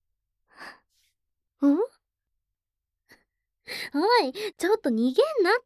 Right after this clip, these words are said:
て。お前、なんだよ。やっぱこれ硬くなってんじゃん。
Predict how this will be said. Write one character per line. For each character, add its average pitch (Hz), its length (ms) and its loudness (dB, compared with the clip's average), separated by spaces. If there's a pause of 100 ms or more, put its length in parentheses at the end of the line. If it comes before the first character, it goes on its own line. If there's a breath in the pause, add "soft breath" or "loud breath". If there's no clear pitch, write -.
て。 302 600 -4 (720)
お 359 140 2
前、 277 200 -2 (420 loud breath)
な 240 240 -4
ん 269 160 -4
だ 202 60 -10
よ。 190 80 -14 (880 loud breath)
や 311 100 -10
っ - 40 -10
ぱ 285 140 -6
こ 262 120 -6
れ 277 140 -2
硬 392 340 -2
く - 100 -2
な 466 120 4
っ 466 80 0
て 403 140 2
ん 359 80 0
じ 349 80 0
ゃ 339 240 -2
ん。 339 60 -16